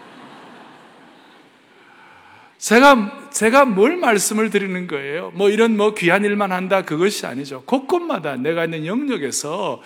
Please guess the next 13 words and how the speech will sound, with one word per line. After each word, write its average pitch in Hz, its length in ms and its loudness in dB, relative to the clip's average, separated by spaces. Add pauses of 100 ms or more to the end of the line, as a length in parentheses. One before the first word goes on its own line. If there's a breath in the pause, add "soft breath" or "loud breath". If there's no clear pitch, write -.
(280 loud breath)
내 151 200 0
삶을 151 460 -8
잘 - 560 -16
감당할 151 480 -10
때 190 480 -8 (300 loud breath)
그것이 254 360 -2
이십일 185 500 -2
세기의 226 360 -2
다니엘 170 400 -4
역할을 151 300 -6
하게 147 160 -10
되는 110 260 -8
것이에요. 120 600 -8